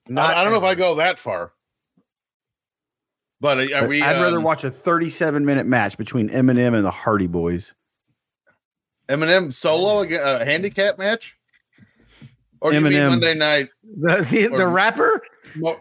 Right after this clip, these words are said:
Speaker 2: yeah,
Speaker 3: No.
Speaker 2: I, I thought you meant the rapper. You mean Morrison, Molina, and, uh,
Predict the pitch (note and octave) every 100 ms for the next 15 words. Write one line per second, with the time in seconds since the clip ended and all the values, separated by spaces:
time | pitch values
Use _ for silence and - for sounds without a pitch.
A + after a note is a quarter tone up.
0 | F3+ F#3 D3+ B2+ A#2+ G3+ G3 G#3 F3 F3
1 | F#3+ F3+ E3 E3 D3 F3+ F3 A2+ - _
2 | - - F#3+ A#3 F3 E3 F#3+ F3 F3+ F3
3 | D3+ D3+ D3+ D3 D3 B2+ B2 A#2 G#2+ G2